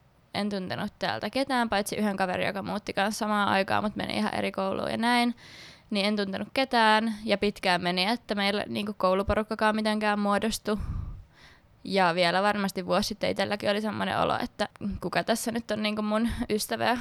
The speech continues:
kuka ei, mutta nyt on kyllä aika mukava jengi muodostunut.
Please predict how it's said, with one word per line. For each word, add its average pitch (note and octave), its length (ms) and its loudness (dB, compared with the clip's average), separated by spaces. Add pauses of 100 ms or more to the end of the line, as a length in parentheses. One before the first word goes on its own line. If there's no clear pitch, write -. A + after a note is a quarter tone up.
(140)
kuka A3+ 240 0
ei, G#3+ 220 4
mutta C4 260 -2
nyt D4 220 -2
on A3+ 120 -2
kyllä A3 280 0 (420)
aika A#3 280 2 (160)
mukava A#3 340 2
jengi A3+ 360 -2
muodostunut. B3+ 720 -2